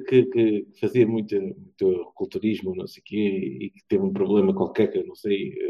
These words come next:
um de-, um desses gajos, modelos cujo nome me escapa completamente, teve a ser tratado com câmaras hiperbáricas, não sei o quê, pelo, pelo hospital. Então,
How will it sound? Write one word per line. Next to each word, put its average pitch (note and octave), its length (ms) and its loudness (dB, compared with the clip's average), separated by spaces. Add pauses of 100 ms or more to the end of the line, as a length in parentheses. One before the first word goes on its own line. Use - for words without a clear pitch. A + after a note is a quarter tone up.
um A3+ 120 0
de-, F#3+ 80 4
um A#2 140 4
desses B2+ 260 4
gajos, - 300 0 (440)
modelos G3+ 480 2
cujo - 240 -16
nome F#3+ 240 -6
me - 300 -20
escapa F#3+ 340 -6
completamente, A#2+ 840 -2 (600)
teve C#3 200 8
a A#2 40 6
ser A2+ 160 0
tratado G#2+ 680 4
com F#2+ 180 -4 (140)
câmaras G2 420 2
hiperbáricas, G2 1040 -2 (100)
não - 80 -20
sei - 140 -20
o - 60 -20
quê, A2+ 340 4
pelo, - 360 -12
pelo G#2 120 -8
hospital. C3 540 6
Então, C3+ 400 2